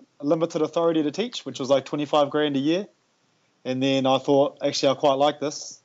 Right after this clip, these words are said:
and I'm sick of doing the same job someone else does for, like, fifty K a year."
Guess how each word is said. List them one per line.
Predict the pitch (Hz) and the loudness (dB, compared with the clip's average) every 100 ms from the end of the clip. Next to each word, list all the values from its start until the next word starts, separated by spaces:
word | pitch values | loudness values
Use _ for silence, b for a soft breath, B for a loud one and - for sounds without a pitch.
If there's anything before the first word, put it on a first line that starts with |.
| - | -14
and | 131 127 | -10 -4
I'm | 127 127 | -4 -4
sick | - 147 139 | -4 -4 -4
of | 117 | -4
doing | 139 135 | -2 -2
the | 131 | -2
same | 120 139 127 | 2 2 2
job | 127 110 | 0 2
someone | 135 127 | 0 2
else | 131 127 | -2 0
does | 127 120 | -2 0
for, | 127 | 2
like, | 120 120 | 2 0
fifty | - - - 143 131 | -6 -8 -2 -2 -2
K | 120 131 123 | 2 2 4
a | |
year." | 120 147 | 2 0